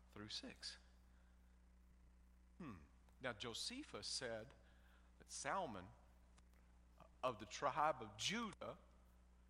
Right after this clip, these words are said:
was actually one of the two spies. That's according to Josephus.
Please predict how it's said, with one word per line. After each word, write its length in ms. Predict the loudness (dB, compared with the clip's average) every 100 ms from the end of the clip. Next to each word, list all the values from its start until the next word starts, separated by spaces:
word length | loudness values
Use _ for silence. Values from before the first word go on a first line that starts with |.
| -18 -18 -10
was 160 | -6 -2 6
actually 560 | 6 6 2 0 -2 -2
one 180 | -4 -4
of 80 | -6
the 180 | -10 -8
two 160 | -6
spies. 600 | -6 -6 -8 -8 -10 -10 -10 -16 -20 -20 -20 -20 -20 -20 -20 -20 -20 -20 -20 -20 -20 -8 8
That's 240 | 8 8
according 400 | 4 6 6 4
to 80 | 0 -2
Josephus. 720 | 0 2 2 0 -4 -6 -8